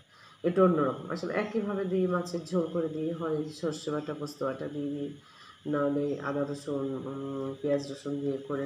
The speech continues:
দিই। হ্যাঁ, তা এবার একটু ওর ওইটা নাকি বলছিল একটু আলাদা লাগছে, ভালো লাগছে, তাই সেইভাবেই রান্না করেছিলাম।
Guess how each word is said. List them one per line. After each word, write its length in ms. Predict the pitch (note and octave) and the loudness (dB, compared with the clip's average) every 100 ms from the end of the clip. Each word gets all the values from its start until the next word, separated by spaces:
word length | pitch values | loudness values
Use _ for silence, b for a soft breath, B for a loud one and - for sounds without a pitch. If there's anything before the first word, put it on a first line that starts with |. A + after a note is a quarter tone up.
| C#3 | -4
দিই। 160 | C#3 D3+ - B B B B B - | -6 -8 -14 B B B B B -8
হ্যাঁ, 280 | F3+ C#3 D3 D3 | -6 -6 -10 -12
তা 100 | C#3+ B2+ B2+ C#3 D3 | -8 -6 -6 -6 -6
এবার 180 | D3 C#3+ | -4 -6
একটু 240 | C#3+ D3+ D3 | -6 -4 -4
ওর 80 | C#3 | -2
ওইটা 220 | C3+ C#3+ C3 | -2 -2 -6
নাকি 200 | C3 B2+ | -6 -6
বলছিল 260 | C#3 C#3+ D3 E3 | -6 -6 -6 -6
একটু 120 | D#3 C3 | -6 -6
আলাদা 320 | C3 C3 C3+ | -6 -6 -6
লাগছে, 380 | C3 B2+ - - | -6 -6 -8 -10
ভালো 240 | E3+ D3+ - | -8 -8 -10
লাগছে, 360 | - - - - - - B B B B B B | -14 -16 -18 -18 -18 -20 B B B B B B
তাই 160 | - E3 D#3+ | -4 -4 0
সেইভাবেই 460 | D#3 D#3+ D#3+ E3+ E3+ | 0 2 2 4 4
রান্না 260 | D#3 C3+ C3 C3 | 2 -2 -4 -6
করেছিলাম। 440 | - - B2+ | -8 -8 -8